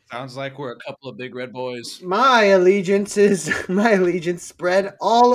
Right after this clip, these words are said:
Speaker 2: over the country. <laughs>
Speaker 1: All right. Ah, man. Yeah,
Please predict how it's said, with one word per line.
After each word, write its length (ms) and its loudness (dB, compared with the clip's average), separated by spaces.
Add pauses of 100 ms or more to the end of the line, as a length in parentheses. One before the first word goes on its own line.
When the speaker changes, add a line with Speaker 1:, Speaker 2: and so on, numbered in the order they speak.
Speaker 2:
over 280 2
the 120 -6
country. 600 -10 (300)
<laughs> 160 -14
Speaker 1:
All 60 -12 (280)
right. 400 -20 (3250)
Ah, 840 -16
man. 400 -18
Yeah, 240 -12